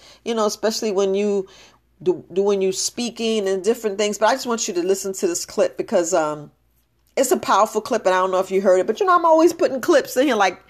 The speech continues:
you know, the clip from yesterday. But I just want you to listen to this clip, and, and, and, and I, I just wanna talk about it. I just wanna talk about this is, this wonderful queen that, oh, I just, this m-,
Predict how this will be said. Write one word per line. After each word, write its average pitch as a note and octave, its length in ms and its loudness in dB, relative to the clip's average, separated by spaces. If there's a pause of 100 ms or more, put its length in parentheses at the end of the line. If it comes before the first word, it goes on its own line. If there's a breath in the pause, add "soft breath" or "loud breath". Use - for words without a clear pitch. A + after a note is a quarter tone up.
(220 loud breath)
you - 80 -6
know, G#3+ 120 0
the F#3+ 80 0
clip A#3+ 220 0
from G3+ 180 -6
yesterday. G#3 400 0
But F#3+ 120 0
I - 120 -2
just F4 120 -8
want A3+ 240 -4
you A3+ 60 -10
to F#3 260 -6 (540 loud breath)
listen C#4 320 -2
to B3 160 -4
this G#3+ 220 -2
clip, - 400 -2
and, A3 140 0
and, A#3+ 260 -4
and, A#3+ 240 -2
and A#3+ 160 2
I, C4+ 180 2 (220)
I C4+ 80 2
just F4 120 2
wanna B3+ 160 -2
talk A3 220 -2
about D#3+ 240 -4
it. - 60 -4
I - 20 -6
just G3 140 -10
wanna F3+ 160 -6
talk F#3+ 180 -2
about F#3 200 0 (220 loud breath)
this C4+ 220 -2
is, B3 300 -4 (360)
this A3 280 -4
wonderful A#3 560 -2
queen A#3+ 580 -4
that, F#3+ 220 -2
oh, G3+ 260 4
I F#3 240 0 (160)
just, - 300 -8 (260)
this F3 240 -4
m-, D#3+ 320 -8